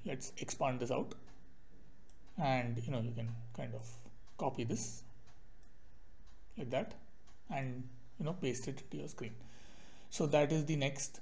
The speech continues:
step that you need. Now with the, uh, Azure subscription I D, let us open the Docker Quick Start terminal. And let's type the command,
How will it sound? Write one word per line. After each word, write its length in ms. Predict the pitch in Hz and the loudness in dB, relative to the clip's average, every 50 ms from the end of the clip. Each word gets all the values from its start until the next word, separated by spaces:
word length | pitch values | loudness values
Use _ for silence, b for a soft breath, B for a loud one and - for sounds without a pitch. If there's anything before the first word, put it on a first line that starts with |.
| - - | -6 -2
step 380 | - - - - 139 135 139 - | -2 2 4 4 4 4 4 2
that 160 | 135 131 - | 2 4 4
you 120 | 139 131 | 4 2
need. 180 | 123 113 113 117 117 117 - - - - - - - - - - - - - - - - - - - - - - - - - - - - - - - - - - - - - - - - - - - - - - - - - - - - - - - - - - - - | 2 2 0 0 -2 -4 -4 -6 -6 -6 -6 -6 -6 -6 -6 -6 -6 -6 -6 -6 -6 -6 -6 -6 -6 -6 -6 -6 -6 -6 -6 -6 -6 -6 -6 -6 -6 -6 -6 -6 -6 -6 -6 -6 -6 -6 -8 -8 -8 -8 -8 -6 -6 -6 -4 -4 -4 -4 -4 -4 -6 -6 -6 -6 0 2
Now 220 | - 185 196 202 | 4 6 8 8
with 200 | 214 208 202 160 | 8 8 6 6
the, 240 | 175 196 190 180 156 | 4 6 6 6 6
uh, 140 | 147 143 147 | 6 6 4
Azure 280 | 151 143 139 147 185 | 4 4 4 6 4
subscription 600 | 190 190 180 - - - 175 - - 202 170 160 | 6 4 4 2 2 2 0 2 2 2 2 2
I 80 | 160 160 | 2 2
D, 120 | 156 226 | 4 4
let 280 | 262 202 160 143 - - | 6 6 6 4 4 2
us 320 | 156 151 - - - - - | 0 0 0 -2 -4 -2 0
open 560 | - 143 139 135 160 156 151 151 156 151 151 139 | 2 2 2 2 0 0 2 2 2 2 2 2
the 260 | 139 131 127 127 123 120 117 | 2 2 2 0 0 -2 0
Docker 300 | 123 127 120 117 143 131 | 0 0 0 0 0 0
Quick 220 | - 135 123 117 | 0 0 -2 -2
Start 280 | - - 131 131 127 - | -2 -2 -2 -2 -2 -2
terminal. 320 | 117 117 117 120 - - - - - - - - - - - - - - - - - - - - - - - - - - - - - - - - - - - - - - - - - - - - - - - - - - - - - - - - - - - - - 180 | -2 -2 -2 0 0 -2 -2 -2 -4 -6 -6 -6 -8 -8 -8 -6 -6 -6 -6 -6 -6 -6 -6 -6 -6 -6 -6 -6 -6 -6 -6 -6 -6 -6 -6 -6 -6 -6 -6 -6 -6 -6 -6 -6 -6 -6 -6 -6 -6 -6 -6 -6 -6 -6 -6 -6 -6 -6 -6 -6 -6 -6 -6 -4 -2 0
And 180 | 156 151 151 | 2 4 4
let's 220 | 151 151 147 - - | 4 2 2 0 0
type 220 | - 147 135 131 | 0 0 2 2
the 80 | 139 - | 0 -2
command, 280 | - - - 120 117 | -2 -4 -4 -4 -4